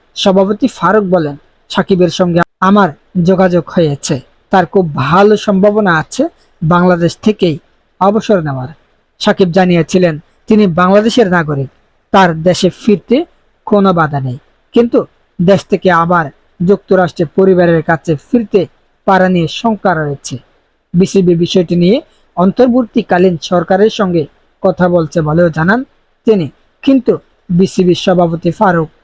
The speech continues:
ওই ঘটনার পরপরই জানান, সাকিবের নিরাপত্তা দেওয়া তাদের পক্ষে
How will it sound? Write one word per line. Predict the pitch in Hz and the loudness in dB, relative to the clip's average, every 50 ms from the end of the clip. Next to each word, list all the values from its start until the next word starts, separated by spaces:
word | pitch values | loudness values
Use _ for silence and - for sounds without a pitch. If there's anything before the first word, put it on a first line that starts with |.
| _ _ _ _ _ - | _ _ _ _ _ 0
ওই | 240 233 226 | 2 2 2
ঘটনার | 180 190 170 208 208 220 226 226 196 165 | 2 2 0 0 0 0 0 0 0 -2
পরপরই | 147 - 165 156 170 - - 226 226 214 180 | -2 -4 -4 -4 -2 0 0 2 2 2 2
জানান, | 160 175 165 156 147 135 127 _ _ _ _ _ _ - | 0 -2 -2 -2 -4 -8 -10 _ _ _ _ _ _ -8
সাকিবের | - - 190 - 190 185 180 175 170 170 | -4 -4 -2 0 0 2 2 2 2 0
নিরাপত্তা | 175 180 180 170 160 - 170 160 - - 170 | 0 2 0 0 0 -2 -4 -6 -4 -4 -4
দেওয়া | 160 156 160 165 208 285 - _ _ _ _ _ _ | -2 0 0 0 0 -2 -4 _ _ _ _ _ _
তাদের | 226 214 202 247 226 | -2 0 0 0 0
পক্ষে | 196 - 175 147 _ - 175 160 143 | 0 -2 -6 -6 _ -6 -6 -6 -6